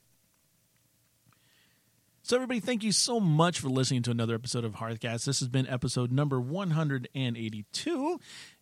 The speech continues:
And don't forget, one hundred eighty-three, we're gonna talk about the failed wow children's book titles. So get yours in, and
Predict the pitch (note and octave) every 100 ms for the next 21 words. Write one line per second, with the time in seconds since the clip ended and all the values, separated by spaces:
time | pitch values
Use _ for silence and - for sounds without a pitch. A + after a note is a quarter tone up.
0 | _ _ - D3 E3 E3 D#3 F#3 - F3
1 | F3 F3 E3+ E3+ E3+ - F3+ F#3+ B3 C#4
2 | A3 G#3 G3+ F3+ D#3 - D#3+ E3+ F3+ E3
3 | C3 C3+ C#3+ D3 C3+ C3+ C3 A#2 G#2+ A#2+
4 | - A2 A2 G#2+ - A#2+ C#3 C#3+ C#3 G3
5 | F#3 C#3+ F3+ A3+ C#3 C3+